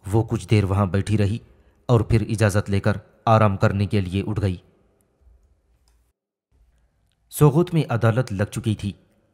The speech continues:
काजी साहब भी पहुँच गए थे, लेकिन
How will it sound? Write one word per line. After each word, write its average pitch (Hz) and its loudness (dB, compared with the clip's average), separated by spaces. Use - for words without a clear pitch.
काजी 135 4
साहब 151 2
भी 151 -2
पहुँच 101 -4
गए 98 -2
थे, 107 -6
लेकिन 117 2